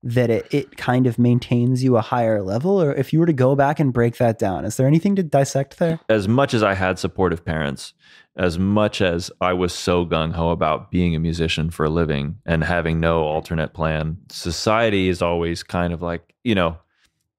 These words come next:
Speaker 2: if you're dating a girl and you meet their parents and their parents are always like, "So what's, but if music doesn't work out, what's
Speaker 1: <laughs>
Speaker 2: going on? Tell us about
Speaker 1: Yes,
Speaker 2: that."
Speaker 1: dude,
Speaker 2: You know,
Speaker 1: yes.
Speaker 2: and,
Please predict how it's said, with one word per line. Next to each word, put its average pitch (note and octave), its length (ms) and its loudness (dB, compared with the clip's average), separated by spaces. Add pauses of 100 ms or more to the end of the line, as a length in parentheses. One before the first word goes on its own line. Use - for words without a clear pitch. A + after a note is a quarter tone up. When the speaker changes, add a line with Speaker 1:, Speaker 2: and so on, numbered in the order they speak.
(400)
Speaker 2:
if A2+ 160 -4
you're G2 140 0
dating A2+ 360 4
a A#2 60 2
girl G#2+ 580 4
and F#2+ 180 -2
you F#2 80 0
meet G2 180 0
their G#2 140 2
parents G#2 440 0
and E2+ 160 -6
their E2+ 80 -2
parents G#2 360 -2
are F#2 40 2
always F2 200 -2
like, - 180 -12
"So A#3 240 -2
what's, - 560 -4
but C#3 240 0
if A3+ 60 -4
music C3+ 360 0
doesn't F#3 300 2
work A2+ 240 2
out, A#2+ 240 2
what's D#3+ 200 2
Speaker 1:
<laughs> - 120 2
Speaker 2:
going F#3+ 220 -2
on? C4+ 280 2 (180)
Tell G3+ 180 2
us B3 100 0
about - 280 0
Speaker 1:
Yes, C#4+ 120 -6
Speaker 2:
that." - 80 -20
Speaker 1:
dude, F#3+ 300 -2
Speaker 2:
You B2 260 -2
know, A2+ 200 2
Speaker 1:
yes. - 100 -4
Speaker 2:
and, B2 200 0